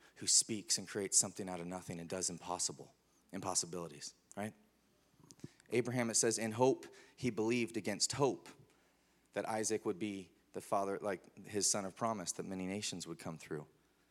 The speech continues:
In hope against hope. There was a confrontation of hope. His hope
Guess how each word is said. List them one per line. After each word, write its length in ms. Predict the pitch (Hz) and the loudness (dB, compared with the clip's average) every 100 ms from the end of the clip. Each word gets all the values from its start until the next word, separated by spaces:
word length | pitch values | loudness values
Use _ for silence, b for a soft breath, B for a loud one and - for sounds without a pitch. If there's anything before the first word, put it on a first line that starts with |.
| b - | b -10
In 80 | 92 | 0
hope 360 | 131 143 - | 4 4 2
against 380 | 107 110 98 - | -4 -4 -2 0
hope. 320 | 113 87 - - - - - b b b b b b - | 0 0 -4 -12 -12 -18 -20 b b b b b b -4
There 120 | 101 | -2
was 120 | 98 | 0
a 140 | 87 85 - | -2 -6 -8
confrontation 640 | - 117 107 - 113 - 92 | 0 2 2 0 2 2 -2
of 100 | 82 | -2
hope. 360 | 113 95 - - - - _ - b b b | 0 0 -2 -12 -12 -20 _ -20 b b b
His 240 | - 127 - | 4 4 6
hope 320 | 107 - | 4 0